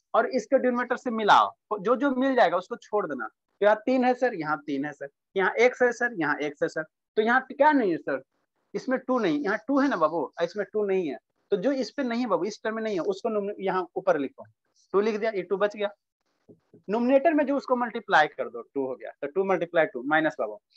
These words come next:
यहाँ टू है sir, तो यहाँ भी टू है sir, यहाँ X है sir, तो यहाँ भी X है sir, तो यहाँ, यहाँ थ्री है और इसमें थ्री नहीं है, तो थ्री लिख दो, और ये numerator में थ्री इसको multiply कर दो।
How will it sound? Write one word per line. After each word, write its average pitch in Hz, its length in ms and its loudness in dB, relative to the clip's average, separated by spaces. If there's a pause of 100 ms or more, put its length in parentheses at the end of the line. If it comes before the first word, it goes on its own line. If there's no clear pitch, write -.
(1600)
यहाँ 185 160 6
टू 233 200 4
है 180 100 12
sir, 110 200 0 (420)
तो 170 60 4
यहाँ 196 220 6
भी 202 80 2
टू 165 180 2
है 135 80 2
sir, 110 160 -8 (280)
यहाँ 160 260 -2
X 220 220 0
है 139 60 0
sir, 101 180 -6 (440)
तो 156 60 -2
यहाँ 175 200 0
भी 185 100 -2
X 147 200 -4
है 127 60 -6
sir, - 200 -14 (440)
तो - 180 -4 (120)
यहाँ, 247 220 4
यहाँ 254 300 4
थ्री 254 300 2
है 147 200 0 (280)
और 196 80 0
इसमें 214 220 -6
थ्री 233 280 -6
नहीं 208 280 0
है, 104 60 -8
तो - 280 -8
थ्री 208 300 -2
लिख 208 160 2
दो, 202 220 -6 (680)
और 196 120 4
ये 262 220 2
numerator 254 460 0
में 254 100 -4
थ्री 247 160 -6
इसको 226 180 -6
multiply 160 500 -2
कर 107 180 -14
दो। 101 180 -20